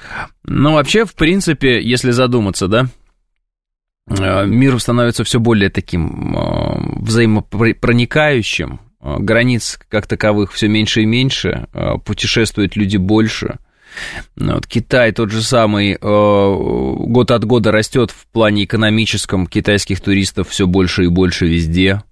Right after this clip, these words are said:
Вот. Я думаю, что двадцать лет назад столько китайцев-то не было. Ну, нет, китайцев столько было, их не было столько по миру, и они так не путешествовали активно. А сегодня,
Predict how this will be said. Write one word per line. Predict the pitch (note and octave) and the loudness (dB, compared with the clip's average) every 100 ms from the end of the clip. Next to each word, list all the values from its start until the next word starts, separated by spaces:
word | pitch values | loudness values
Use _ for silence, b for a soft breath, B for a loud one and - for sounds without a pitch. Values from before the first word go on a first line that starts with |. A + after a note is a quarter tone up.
| _ _ _ _ _ - | _ _ _ _ _ -6
Вот. | F#2+ D#2 B1 A#1 - | -2 0 0 -2 -2
Я | G2+ | 0
думаю, | G#2 A#2 A2+ | 2 2 2
что | A#2+ | 0
двадцать | G#2+ B2 B2+ A#2+ A#2 | 2 2 0 -2 -2
лет | A#2 A2+ | -2 0
назад | G#2+ A2 - | 0 -2 -2
столько | G#2+ G2 | -4 -4
китайцев-то | A2 A2 F#2+ - - | -2 0 0 -2 -2
не | A2+ A2 | 0 0
было. | D2+ - F#2+ - _ _ _ _ _ | 0 -2 -6 -12 _ _ _ _ _
Ну, | A#2+ B2 | -2 0
нет, | A2+ A#2 - | 2 0 0
китайцев | A#2 C#3 B2 G#2+ | 0 0 -2 -4
столько | C3 A2+ C3+ | -4 0 2
было, | E3+ A3 B2+ | 4 4 2
их | - C#3 D3 | 2 0 0
не | C#3 | 0
было | B2 A#2+ | 2 0
столько | - A2+ A#2 | 0 -2 0
по | B2 B2 | 0 2
миру, | B2 F2+ E2 | 2 0 0
и | |
они | F2+ G2+ | 0 0
так | G#2 G#2+ | -2 -2
не | F#2 | -4
путешествовали | - - A2 - E2 D2+ | -4 -2 -2 -2 -2 -2
активно. | D#2 - D#2 D2+ | -2 -2 -2 0
А | |
сегодня, | F2 A#2+ C3+ B2 | 0 2 2 2